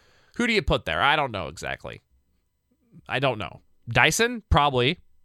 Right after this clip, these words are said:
is the most obvious, but I don't, Ned doesn't like two lefties back-to-back. Do you move Ha-, Moose to third and move Kane up to second? Do you move Gordo to lead off?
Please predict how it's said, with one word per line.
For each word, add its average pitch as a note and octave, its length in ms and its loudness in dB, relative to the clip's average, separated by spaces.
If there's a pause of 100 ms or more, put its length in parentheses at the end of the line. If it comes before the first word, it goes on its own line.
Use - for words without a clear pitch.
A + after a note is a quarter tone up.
is C3 100 2
the B2+ 80 0
most B2+ 220 2
obvious, A2 420 2
but A#2+ 120 -2
I B2 60 4
don't, B2+ 200 -2
Ned C#3 140 0
doesn't C3 220 -4
like A#2+ 360 0 (840)
two D#3+ 140 2
lefties B2+ 360 0
back-to-back. G#2 600 0 (640)
Do A#2 60 -4
you A2+ 60 0
move B2+ 220 0
Ha-, A#2+ 440 2
Moose C#3 220 0
to A#2+ 100 -2
third C#3 340 2
and A#2+ 80 -2
move A2+ 140 -4
Kane C#3+ 240 6
up F3+ 80 0
to F#3 100 -4
second? G3+ 400 0 (1200)
Do B2 80 -2
you C#3 100 2
move C#3 200 0
Gordo C#3+ 340 6
to G3 60 2
lead G3 160 2
off? G3+ 380 0